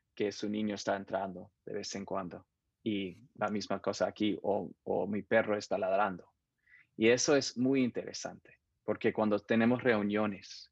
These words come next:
con los líderes, con los C E Os de compañía, como vos sabes, están en casa.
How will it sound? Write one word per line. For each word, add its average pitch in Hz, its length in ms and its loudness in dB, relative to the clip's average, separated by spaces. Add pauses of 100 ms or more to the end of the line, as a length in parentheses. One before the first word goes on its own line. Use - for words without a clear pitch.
(140)
con 117 200 6
los 107 180 2
líderes, 127 420 4
con 113 140 -4
los 101 140 -4
C - 220 -6 (160)
E 151 40 6
Os 156 260 6
de 101 120 -2
compañía, 95 680 -8
como 101 180 -4
vos 98 140 0
sabes, 131 320 -2 (200)
están 117 340 0
en 104 120 -6
casa. - 420 -8